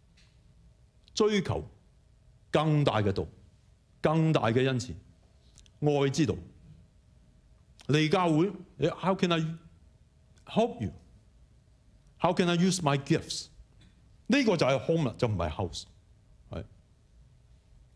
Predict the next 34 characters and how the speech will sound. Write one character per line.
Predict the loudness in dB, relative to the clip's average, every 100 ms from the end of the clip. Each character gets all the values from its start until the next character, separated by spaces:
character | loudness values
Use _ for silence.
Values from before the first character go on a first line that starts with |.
| -20 -20 _ _ -4
誒， | -2 2 0 0 -2 -6 -8 -14 -20 -20 -20 -20 -20 -20 -6
我， | -4 -4
呢 | -8 -20 _ _ -2 0
度 | 2
我 | 0
認 | 0 0
識 |
一 | 2
位 | 2 0
弟 | 0
兄， | -2 -4
我 | -4
真 | -2 -2
係 | -2
好 | -6 -6 -4
感 | -6 -8
謝 | -12
主， | -14 -18 -12
我 | -10 -8
唔 | -8
講 | -6 -4
名。 | -4 -8 -12 -20 -20 -20 -20 -20 -20 -20 -20 -4
即 | 0
係 | 2
佢 |
工 | 2 2
作 | 2
好 | 0
忙， | -4 -6 -14 -20 -20 -20 -20 -20 -20 -20 -20 -20 _ _ -20 _
成 | -6 0
日 | 0
要 |
加 | 0 -2
班。 | -4